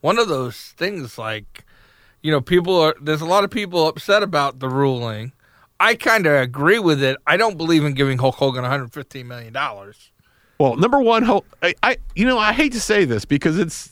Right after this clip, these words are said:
Speaker 2: this is really not a very conservative thing to say, okay? But Hulk Hogan doesn't need the money.
Speaker 1: Right, and I think a hundred, it, see, I don't think it affected his career, and it definitely
Speaker 2: I
Speaker 1: didn't affect his career.
Speaker 2: My,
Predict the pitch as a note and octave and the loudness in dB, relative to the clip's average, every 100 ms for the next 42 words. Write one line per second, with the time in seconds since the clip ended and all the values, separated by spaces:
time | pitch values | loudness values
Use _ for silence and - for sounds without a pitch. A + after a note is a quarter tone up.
0 | D#3 F#3+ - A#3 - A#3 - D#3 E3 G3 | -4 -4 -2 -8 -10 -16 -20 -2 2 4
1 | F3 C3+ C#3+ D3+ C3+ C3 C3 B2 - C3 | 2 2 2 2 2 2 2 0 0 2
2 | B2+ G#2+ B2+ A#2 G2 - A#2 F#2+ F2+ F2 | 2 0 0 0 -2 0 0 0 -2 -4
3 | B2 G#3+ B2 A#2 - - - C#3+ F3+ E3 | -2 2 2 0 -8 -10 -2 2 2 2
4 | E3 C#3+ B2+ A#2+ A2 G#2 F#2+ F2+ F2 E2 | 2 2 2 2 2 0 0 -2 -2 -6
5 | C2+ - - A#3+ A3 D3+ - F#3+ G3+ A3 | -8 -14 -4 2 2 2 -2 0 2 2
6 | F#4+ F4 - - C4 B3 B3+ A3 G#3 _ | 0 0 -2 2 0 2 0 0 -4 _
7 | _ - - - - - C#4+ A#3+ - - | _ -6 -4 -4 -6 -4 -4 -4 -12 -8
8 | - C#4+ D#4 C#4+ A#3 G#3+ F3+ - G#3+ - | 2 4 4 0 0 2 2 2 0 0
9 | D3+ C3 - C3 C3 F#3 B3+ - _ - | -2 -4 -8 -4 0 2 2 -4 _ -6
10 | E3 F#3 B3 F4 A3+ G3+ G3 G#3 G3+ F#3 | -2 0 0 -2 -2 0 2 2 0 -4
11 | - F3 G3+ - E3 - F#3+ G3 F3 E3 | -6 0 0 0 -8 -6 2 4 6 4